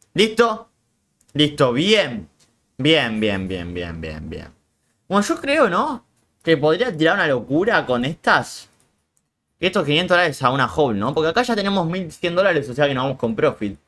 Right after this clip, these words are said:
Así que sí, su skin todavía no me llegó. Es el primer día que tarda tanto en llegar. A ver, la mandé hace dos minutos, tampoco que la mandé hace tanto, ¿no? Pero igual no me llegó.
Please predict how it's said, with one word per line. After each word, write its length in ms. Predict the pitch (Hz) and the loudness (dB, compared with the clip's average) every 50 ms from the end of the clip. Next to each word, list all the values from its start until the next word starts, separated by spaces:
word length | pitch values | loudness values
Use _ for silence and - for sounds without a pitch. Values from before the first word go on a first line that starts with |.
| _ _ _ _ _ _ _ _ | _ _ _ _ _ _ _ _
Así 260 | 131 135 135 165 185 | -2 0 0 -2 0
que 120 | 170 175 160 | 0 0 0
sí, 340 | - 165 147 123 101 - - _ _ _ _ | 0 0 -2 -2 -2 -4 -10 _ _ _ _
su 240 | - - 180 196 190 | -6 0 2 2 2
skin 240 | - - 285 285 - | 2 -2 -6 -2 0
todavía 220 | 226 208 208 208 | 2 2 4 2
no 80 | 196 190 | 2 0
me 80 | 180 | -2
llegó. 460 | 160 - 160 170 208 233 226 196 - - | 0 0 2 2 2 2 0 -2 -8 -6
Es 180 | 151 165 - - | -6 -4 -2 0
el 120 | 170 - | -2 0
primer 280 | - 139 143 156 165 160 | 0 0 0 2 2 2
día 180 | 180 185 165 | 2 2 2
que 80 | 139 131 | 0 0
tarda 280 | 117 147 151 151 135 117 | 0 2 2 2 2 0
tanto 220 | 135 135 135 131 | 0 -2 -2 -2
en 60 | 117 | -2
llegar. 180 | - - 123 127 | 0 0 2 2
A 80 | 113 110 | 2 2
ver, 80 | 113 | 2
la 120 | 110 107 104 | 2 2 0
mandé 200 | 95 95 104 117 | 2 2 0 0
hace 180 | - - 110 | 0 0 0
dos 160 | 104 107 101 101 | 0 0 0 -2
minutos, 380 | 101 98 110 113 101 92 85 | -4 -2 -2 -2 -2 -4 -6
tampoco 320 | - 90 82 85 92 98 101 | -6 -8 -6 -2 -2 0 0
que 60 | 92 | -2
la 80 | 87 | -4
mandé 160 | 85 87 - - | -6 -8 -10 -10
hace 160 | - - 87 | -10 -10 -8
tanto, 300 | 110 110 104 98 80 85 | -6 -6 -6 -6 -6 -8
¿no? 240 | 87 - 120 143 - _ _ _ _ _ _ _ _ _ _ _ | -8 -8 -10 -10 -14 _ _ _ _ _ _ _ _ _ _ _
Pero 120 | 135 131 | 0 2
igual 180 | 131 151 190 185 | 4 4 2 2
no 80 | 139 | 0
me 100 | 120 120 | -2 -2
llegó. 400 | 107 156 190 214 170 120 101 - | 0 2 2 2 2 0 -2 -8